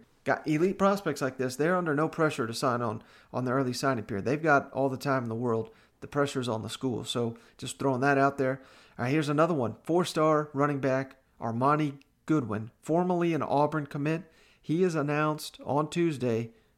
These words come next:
that he plans to sign on Wednesday. And I know he decommitted, I said that, from Auburn, but he's believed to be down to Auburn or L S U. So, number five running back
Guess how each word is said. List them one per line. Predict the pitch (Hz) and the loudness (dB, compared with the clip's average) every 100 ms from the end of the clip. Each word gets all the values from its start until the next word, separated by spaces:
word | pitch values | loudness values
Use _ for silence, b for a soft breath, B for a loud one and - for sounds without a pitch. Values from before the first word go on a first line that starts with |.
| - | -10
that | 120 | -6
he | 156 | -6
plans | 160 170 160 - | -2 0 0 -2
to | 104 | -4
sign | - 151 151 | 0 2 4
on | 143 123 | 2 0
Wednesday. | 139 143 - 101 101 b b b b | -2 -2 -4 -6 -6 b b b b
And | - 123 131 123 104 | -6 -2 0 0 -2
I | 123 | -2
know | 131 156 | 0 0
he | 143 | -2
decommitted, | 160 175 175 170 147 135 135 - - | -2 -2 0 0 2 2 -2 -10 -12
I | |
said | 120 131 131 | -4 -2 2
that, | 135 | 0
from | 147 139 | 0 2
Auburn, | 165 135 107 - b b b b b b _ - | 2 2 -4 -8 b b b b b b _ -4
but | 127 | -2
he's | 139 135 | -2 -2
believed | 135 151 143 | 0 2 2
to | |
be | 139 | 0
down | 131 147 139 | 2 2 4
to | 87 | 4
Auburn | 135 143 143 | 4 2 0
or | 123 | 2
L | 135 123 | 2 2
S | 123 - | 0 -2
U. | 156 110 | -2 -2
So, | - 143 131 131 _ | 4 4 4 -2 _
number | - 165 | -4 -2
five | 156 160 151 147 | 2 4 4 4
running | 139 147 | 0 -2
back | 135 143 143 | 0 0 -2